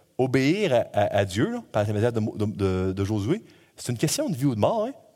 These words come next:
Ça peut quasiment frapper et dire, « Ceux qui obéiront pas vont être punis de mort. » Tu dis, « Oh ! » C'est, euh, maintenant, on doit comprendre que c'est pas une peine de mort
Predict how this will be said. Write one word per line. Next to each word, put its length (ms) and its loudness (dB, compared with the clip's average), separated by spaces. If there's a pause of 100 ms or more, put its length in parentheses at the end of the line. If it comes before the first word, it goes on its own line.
(600)
Ça 140 2
peut 80 -4
quasiment 300 2
frapper 400 0
et 40 4
dire, « 260 0 (120)
Ceux 160 -6
qui 100 -2
obéiront 360 2
pas 100 2
vont 80 2
être 80 0
punis 160 0
de 60 0
mort. » 240 -2
Tu 60 -10
dis, « 60 -4
Oh ! » 300 -2 (640)
C'est, 320 0
euh, 60 2 (180)
maintenant, 220 2
on 20 0
doit 80 0
comprendre 420 2
que 80 -8
c'est 140 0
pas 400 2 (220)
une 160 0
peine 240 2
de 80 6
mort 580 2